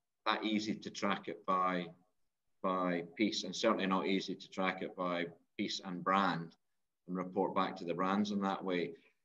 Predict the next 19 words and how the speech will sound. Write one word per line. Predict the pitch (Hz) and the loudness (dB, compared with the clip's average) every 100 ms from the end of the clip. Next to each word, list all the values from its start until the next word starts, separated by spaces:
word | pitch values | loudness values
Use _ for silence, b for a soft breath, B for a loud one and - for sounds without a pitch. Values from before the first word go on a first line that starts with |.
| _ | _
How | 120 | 4
would | 123 107 104 | 6 6 4
you | |
tackle, | 104 110 101 - 101 90 - - _ _ _ - 107 104 | 0 2 2 4 2 2 -2 -12 _ _ _ -2 0 6
are | 110 | 6
you, | 117 117 | 8 6
A, | 117 110 110 | 8 8 8
interested | 113 - 113 104 110 | 4 4 4 4 2
in | 98 | -2
expanding | 95 - 98 95 95 95 | -2 -2 2 2 2 0
into | 92 92 104 95 | -2 -2 2 4
other | 95 90 | 4 2
forms | - 95 90 95 | 2 0 0 -2
of | 82 - 87 | -6 -8 -2
waste? | 95 87 - - - _ _ _ _ | 0 2 -2 -8 -14 _ _ _ _
And | 92 90 | -6 0
how | 101 98 | 4 4
would | 92 - | 2 2
you, | 92 90 87 | 2 2 0